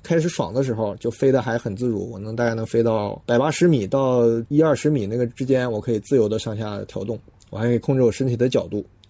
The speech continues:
我是垂直着飞啊，或者身体往前倾着飞啊，都可以，就一种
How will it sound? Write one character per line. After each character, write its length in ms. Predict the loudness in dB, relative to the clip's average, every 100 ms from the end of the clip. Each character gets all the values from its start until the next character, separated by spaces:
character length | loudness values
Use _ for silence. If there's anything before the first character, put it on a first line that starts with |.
| _
我 80 | -12
是 80 | -10
垂 200 | -2 0
直 80 | 2
着 140 | 2
飞 200 | 2 2
啊， 240 | 2 0 -6 -10
或 80 |
者 40 | -10
身 120 | -6
体 100 | -2
往 140 | -2
前 200 | -4 -6 -4
倾 200 | -4 -4
着 100 | -4
飞 200 | -2 -4
啊， 160 | -6 -4
都 80 | -4
可 160 | -2
以， 120 | -6 -6
就 60 | -6
一 80 | -6
种 260 | -6 -8